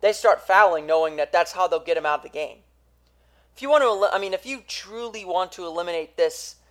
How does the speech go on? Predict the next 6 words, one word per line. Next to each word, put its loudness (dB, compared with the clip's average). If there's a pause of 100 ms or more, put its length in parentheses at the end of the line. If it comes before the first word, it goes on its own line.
(180)
strategy, 2 (2500)
then 4 (100)
make 0
the 6
barrier 6
not 2